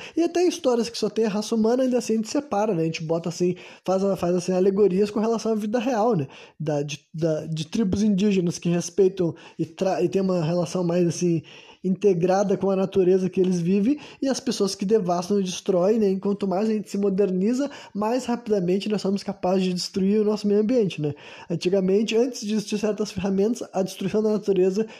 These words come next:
tinha certa velocidade. Aí, conforme a gente foi se modernizando, a gente consegue destruir, devastar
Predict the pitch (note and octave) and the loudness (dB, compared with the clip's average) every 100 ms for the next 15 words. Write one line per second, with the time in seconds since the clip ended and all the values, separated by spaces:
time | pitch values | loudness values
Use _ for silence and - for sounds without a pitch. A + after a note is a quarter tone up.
0 | - G#3 G3+ G3+ G3+ G#3+ G#3 A3 G#3 E3 | -6 -2 -2 -2 2 2 2 0 0 0
1 | - - - F#3+ F#3+ G3+ A#3 A#3+ A#3+ - | -4 -14 -6 -4 -2 -2 0 0 0 0
2 | A3+ G#3+ A#3+ C#4+ B3 B3 A#3 A3 B3+ B3+ | -2 0 0 0 2 2 2 2 2 -2
3 | - A#3+ A#3+ A#3 G#3 - - G#3+ C#4 B3 | -2 0 0 0 -2 -6 0 2 4 2
4 | G#3 G#3 - - G3 G#3 | 0 -2 -4 -4 -2 -2